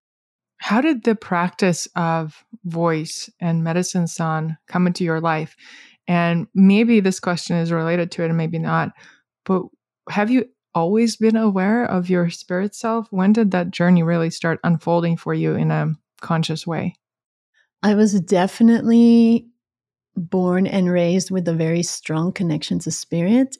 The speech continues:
Speaker 2: um, and in a very spiritual household with lots of ceremony. And I remember as a kid being fully woke as far as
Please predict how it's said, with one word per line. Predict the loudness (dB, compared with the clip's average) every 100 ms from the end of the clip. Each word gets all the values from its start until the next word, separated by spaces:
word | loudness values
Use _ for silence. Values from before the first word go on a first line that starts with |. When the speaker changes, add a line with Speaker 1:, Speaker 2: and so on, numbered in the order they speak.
| -8
Speaker 2:
um, | -4 -2 -2 -4 -4
and | -4 -2
in | -2
a | -2
very | -2 -4
spiritual | -4 -4 -4 -4 -6
household | -6 -6 -6 -4 -2 -2 -2 -4 -12 -20 -20 -20 _ -10
with | -4
lots | -2 -2 -4
of | -8
ceremony. | -2 0 2 2 0 0 0 0 -2 -4
And | -6 -4 -4 -4 -8 -14 -20 _ _ _ _ _ _ _ _
I | -4
remember | 0 0 2 2
as | 2 0
a | -4
kid | -6 0 0 0 -4 -12 _ -6
being | -2 -2
fully | -4 -4 0 0 0
woke | 0 -2 -4 -4
as | -8
far | -6 -6
as | -4 -6